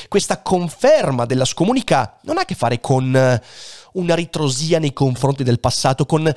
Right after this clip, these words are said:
l'orgoglio ferito, ma ha a che fare con il modo con cui ancora stiamo al mondo, signore e signori. E quindi quanto sia importante leggere Spinoza per liberarsi da un sacco di preconcetti.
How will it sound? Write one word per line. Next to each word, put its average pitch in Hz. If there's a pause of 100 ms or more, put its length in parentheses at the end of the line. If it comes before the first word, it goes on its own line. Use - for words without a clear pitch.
(320)
l'orgoglio 147
ferito, 120
ma 147
ha -
a -
che 185
fare 247
con 156 (100)
il 170
modo 254
con 170
cui 185
ancora 226
stiamo 226
al 113
mondo, 156
signore -
e -
signori. 95 (280)
E -
quindi 107 (260)
quanto 110
sia 117
importante 117
leggere 156
Spinoza 123
per 104
liberarsi 123
da 156
un 139
sacco -
di 120
preconcetti. 127